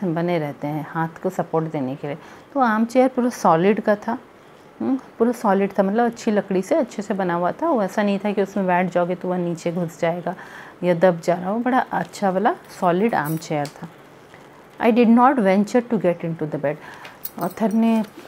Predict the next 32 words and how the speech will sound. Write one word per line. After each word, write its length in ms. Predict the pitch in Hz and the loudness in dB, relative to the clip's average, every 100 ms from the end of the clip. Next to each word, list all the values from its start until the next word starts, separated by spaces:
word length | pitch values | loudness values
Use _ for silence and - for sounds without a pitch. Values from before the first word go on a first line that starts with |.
| 180 | -4
कोशिश 400 | 190 196 - - | -2 0 -4 2
नहीं 280 | 233 220 226 | 4 6 4
की 220 | 226 214 190 170 - - - | 4 0 -2 -6 -16 -20 -4
कि 160 | 208 196 | 2 4
वो 180 | 196 185 | 4 4
bed 280 | 170 165 | 4 2
पे 180 | 160 180 | 2 0
जाए 200 | - 131 | 0 -8
सोने 500 | 135 - - 147 156 | -10 -18 -10 -6 -4
के 140 | 156 135 | -6 -6
लिए, 160 | 135 - | -6 -6
ठीक 200 | 190 247 | -8 -8
है। 60 | - - - - | -8 -18 -20 -4
उन्होंने 320 | 180 185 196 | 0 2 0
कुछ 240 | 226 226 - | -2 -6 0
तैयारी 340 | 185 156 160 | 2 2 0
नहीं 300 | 160 156 160 | 0 0 0
की। 240 | 156 151 147 - - - - - - - - - - - - - - - - - - - | -2 -8 -10 -14 -20 -20 -20 -20 -20 -20 -20 -20 -20 -20 -20 -20 -20 -20 -20 -20 -20 0
पर 100 | 214 | 2
धीरे-धीरे 540 | 190 220 220 220 226 214 | 2 2 2 2 2 2
जो 140 | 202 | 2
है 240 | 208 226 | 4 2
रात 340 | 202 175 202 202 | 4 4 2 0
बढ़ती 640 | 175 - 175 180 165 226 | 0 -4 2 2 4 4
जा 220 | 214 196 | 6 6
रही 180 | 190 196 | 6 2
थी, 200 | 190 208 | 2 -2
रात 280 | 190 165 170 | 0 0 0
गुजरती 460 | 180 170 170 - 196 | 0 2 2 0 2
जा 220 | 190 180 | 2 2
रही 220 | 180 180 | 2 0
थी 240 | - 220 | -2 -4